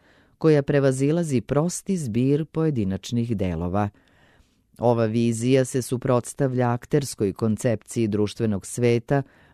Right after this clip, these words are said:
prema kojoj je društvo moguće istraživati fokusirajući se na analizu individua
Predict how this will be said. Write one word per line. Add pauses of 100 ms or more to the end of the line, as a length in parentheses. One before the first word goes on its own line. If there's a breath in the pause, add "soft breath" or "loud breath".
prema
kojoj
je
društvo
moguće
istraživati
fokusirajući
se
na
analizu
individua